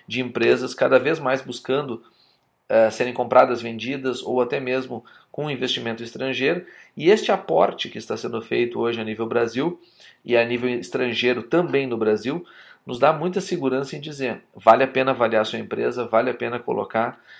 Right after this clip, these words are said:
e vale a pena buscar no mercado soluções, eh, de investimento e soluções pro crescimento. Ficar estagnado num mercado como o nosso hoje é um tiro no pé. Ficar estagnado sem procurar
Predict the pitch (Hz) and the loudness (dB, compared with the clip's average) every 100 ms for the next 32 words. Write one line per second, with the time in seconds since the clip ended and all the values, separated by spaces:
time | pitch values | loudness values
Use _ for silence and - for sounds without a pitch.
0 | - - - 151 156 143 127 123 131 - | -20 -10 2 4 6 2 -2 -2 -4 -10
1 | _ - _ _ _ _ _ - 113 120 | _ -20 _ _ _ _ _ -20 -10 -8
2 | - 123 127 110 104 107 110 113 - - | -2 0 0 -4 -2 0 0 -2 -10 -20
3 | _ - 131 123 117 - 113 117 110 - | _ -2 0 2 0 -2 -2 -4 -8 -10
4 | - 110 110 123 117 117 - 113 110 120 | -2 0 -2 -4 -2 -2 -2 -4 -4 -4
5 | 135 131 127 120 - 120 120 - 151 151 | -8 -8 -6 -6 -6 -8 -10 -6 -6 -4
6 | 135 127 123 104 92 - - - - _ | -4 -6 -6 -8 -8 -16 -20 -20 -20 _
7 | 139 175 196 208 180 147 139 127 123 117 | 0 0 2 0 0 2 2 0 -2 -2
8 | 117 127 120 123 117 113 113 120 - 107 | 2 0 0 -6 -4 0 0 0 -4 -2
9 | 113 143 135 123 120 127 123 123 117 101 | 0 0 -2 -6 -4 -2 -2 -4 -4 -4
10 | 95 - - - - 127 156 - 165 156 | -4 -16 -20 -20 -12 0 0 2 0 0
11 | 135 123 113 - 131 143 135 131 117 107 | 2 2 0 -6 -8 -6 -4 0 0 0